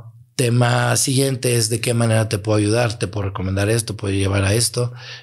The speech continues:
este, qué videos podemos hacer para que exista más difusión. Y algo muy lindo que me pasó con un, con un, con un tipo que me escribió por Instagram de,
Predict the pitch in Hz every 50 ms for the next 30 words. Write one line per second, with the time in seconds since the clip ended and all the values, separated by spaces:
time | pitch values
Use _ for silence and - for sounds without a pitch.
0 | _ - - 113 110 104 - - - - - 107 - - 127 117 104 - - -
1 | 135 117 120 120 113 - - 123 117 117 107 98 101 - - 123 117 117 113 117
2 | 120 117 117 123 120 - - 120 117 120 120 - - - - 110 104 - - 113
3 | - 110 104 104 101 92 95 101 - - 101 - - 131 120 117 117 120 - -
4 | - - - - - - - _ _ _ _ - 127 113 113 120 123 131 135 139
5 | 139 139 143 139 - 127 123 120 123 123 123 127 127 131 131 123 117 110 - 110
6 | - - 120 117 - 120 120 117 117 120 120 120 120 123 - 107 101 104 107 107
7 | 107 107 107 - - - - 104 107 104 98 - - 110 110 110 101 98 95 -
8 | - 104 101 98 104 107 104 104 101 - - - - 107 104 104 98 - - 107
9 | 101 101 98 98 95 95 92 92 95 98 -